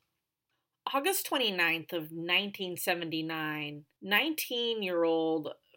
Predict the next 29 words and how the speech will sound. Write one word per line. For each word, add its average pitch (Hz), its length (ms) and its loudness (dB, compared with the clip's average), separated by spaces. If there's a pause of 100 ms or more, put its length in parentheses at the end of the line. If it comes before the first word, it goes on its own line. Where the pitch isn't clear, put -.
(100)
Fairbank 180 480 4
local 165 720 2 (120)
Glinda 240 720 2
Sodman, 156 920 0
she 214 260 2
vanishes 151 760 -2
without 285 280 4
a 180 60 2
trace. - 600 -2 (560)
Her 262 120 4
body 262 460 4
would 170 160 2
be 180 140 -4
discovered 160 880 0
a 165 60 -8
couple 180 320 0
of 156 100 -4
months 156 420 -4
later. 151 500 -2 (560)
And 254 100 -4
fast 320 280 4
forward 359 340 4
to 311 80 4
June 269 340 0
thirteenth, 294 600 -2
nineteen 196 560 0
eighty, 190 420 6 (140)
Doris 190 420 4
O-Ring, 180 560 4